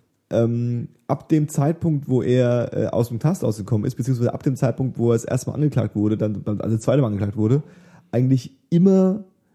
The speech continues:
die Kamera drauf gehalten. Also es ist, es ist total absurd, wie viel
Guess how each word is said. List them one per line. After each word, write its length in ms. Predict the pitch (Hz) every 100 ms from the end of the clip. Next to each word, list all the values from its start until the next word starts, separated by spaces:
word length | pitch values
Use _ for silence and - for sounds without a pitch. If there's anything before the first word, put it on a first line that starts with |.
| _ -
die 80 |
Kamera 320 | - 147 151 87
drauf 200 | 82 98
gehalten. 440 | 92 90 - - -
Also 180 | 107 120
es 180 | 113
ist, 120 | 117 -
es 60 |
ist 100 | 123
total 320 | 139 123 139 -
absurd, 640 | 139 - 160 208 226 - _ _ _ _ _ -
wie 280 | 113 151 190
viel 680 | - 180 190 190 175 170